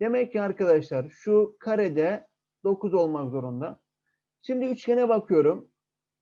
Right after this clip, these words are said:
Üçgeni bulmamız gerekiyor burada. Üçgen dediğimde arkadaşlar sonucu sıfır olmuş.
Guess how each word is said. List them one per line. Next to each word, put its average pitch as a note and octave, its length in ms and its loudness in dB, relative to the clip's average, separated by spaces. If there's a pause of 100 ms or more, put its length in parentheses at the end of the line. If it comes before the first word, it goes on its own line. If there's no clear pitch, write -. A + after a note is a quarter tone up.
(280)
Üçgeni A3 440 -4
bulmamız F3 400 -2
gerekiyor C#3+ 440 -4
burada. B2 340 -10 (1900)
Üçgen B3 420 -4
dediğimde A#3+ 400 -4
arkadaşlar E3+ 720 -2 (600)
sonucu A#3 600 -4
sıfır G#3+ 380 -6
olmuş. D#3 460 0